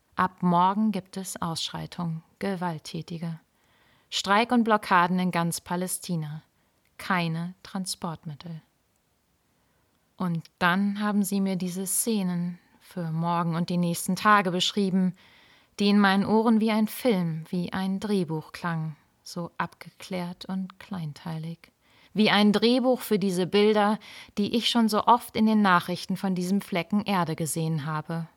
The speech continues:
Gewalttätige Ausschreitungen,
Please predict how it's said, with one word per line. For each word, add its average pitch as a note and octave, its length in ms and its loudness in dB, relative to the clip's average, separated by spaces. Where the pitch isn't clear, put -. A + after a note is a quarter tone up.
Gewalttätige F3+ 960 -2
Ausschreitungen, D#3+ 760 -6